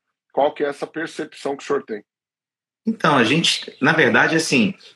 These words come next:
Speaker 2: no contexto dos anos e dependendo da fase do Brasil, você tem desde década de oitenta, onde teve, assim, uma migração grande para os Estados Unidos,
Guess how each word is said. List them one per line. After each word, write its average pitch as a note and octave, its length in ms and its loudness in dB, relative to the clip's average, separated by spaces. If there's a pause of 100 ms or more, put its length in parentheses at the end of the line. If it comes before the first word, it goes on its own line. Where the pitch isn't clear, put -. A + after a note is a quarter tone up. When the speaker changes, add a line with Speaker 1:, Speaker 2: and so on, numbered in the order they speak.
Speaker 2:
no C#3 220 0
contexto C#3+ 840 0
dos G2 280 2
anos A#2+ 400 4
e A2 60 0
dependendo A2 500 4
da A#2 80 2
fase B2 420 2
do G#2 80 -6
Brasil, G2 400 -2
você B2 280 -4
tem A2+ 200 -2
desde C3+ 340 -2
década A#2 360 2
de G2 100 -6
oitenta, A2+ 500 -2
onde G#2 220 -4
teve, G#2+ 220 0
assim, G2+ 420 -2 (420)
uma F#2 120 0
migração G#2 480 2
grande G#2 400 2
para - 100 -4
os F#2 80 -2
Estados F2 320 0
Unidos, A#2 240 -2